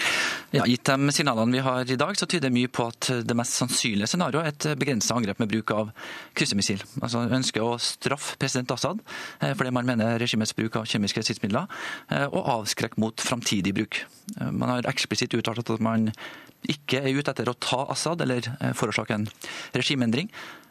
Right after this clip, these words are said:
eh, men man ønsker heller ikke å involveres dypere i konflikten.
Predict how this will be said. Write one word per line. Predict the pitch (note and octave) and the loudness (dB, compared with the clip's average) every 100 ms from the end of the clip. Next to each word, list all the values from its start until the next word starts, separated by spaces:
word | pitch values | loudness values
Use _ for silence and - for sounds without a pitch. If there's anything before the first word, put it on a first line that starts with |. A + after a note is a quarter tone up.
| - | -2
eh, | C#3 | 0
men | D3 | 2
man | F3+ | 2
ønsker | F#3+ - | 0 0
heller | D3 A#2 | 0 2
ikke | C3 A#2+ | 0 0
å | A2+ B2 | 0 0
involveres | - B2 G#2 G#2 - | 0 0 2 0 0
dypere | A2+ C3+ B2 - A2+ | 0 0 0 -2 -2
i | A2 G#2+ G#2+ - - _ _ _ | 0 0 0 -6 -20 _ _ _
konflikten. | - - - G2 | -4 -2 -2 -4